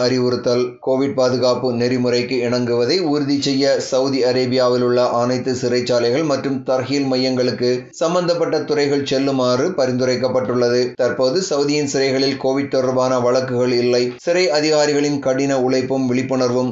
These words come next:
நோய் பரவாமல் தடுக்க உதவியதாக பொது வழக்கு விசாரணை உதவி துணை செயலாளர் தெரிவித்துள்ளார். சிறைத்துறை மற்றும் தர்ஹீல் மைய தலைவர்களுடன் ஆய்வுக்குழு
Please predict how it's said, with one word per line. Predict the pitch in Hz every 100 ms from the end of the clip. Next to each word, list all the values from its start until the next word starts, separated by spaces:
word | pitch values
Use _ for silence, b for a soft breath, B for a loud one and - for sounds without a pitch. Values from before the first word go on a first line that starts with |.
| 120
நோய் | 127 123
பரவாமல் | 123 123 127 127 123
தடுக்க | 120 120 127 110 120
உதவியதாக | 120 123 117 117 123 165 -
பொது | 151 151 127
வழக்கு | 131 131 131 127
விசாரணை | 123 127 123 127 113 120
உதவி | 123 123 127
துணை | 123 123
செயலாளர் | 123 120 117 120 156 135
தெரிவித்துள்ளார். | 123 123 123 123 123 123 - -
சிறைத்துறை | 139 131 113 127 127 117
மற்றும் | 113 123 123
தர்ஹீல் | 120 123 120
மைய | 123 123 123
தலைவர்களுடன் | 120 123 113 117 120 156 147 131
ஆய்வுக்குழு | 147 143 127 135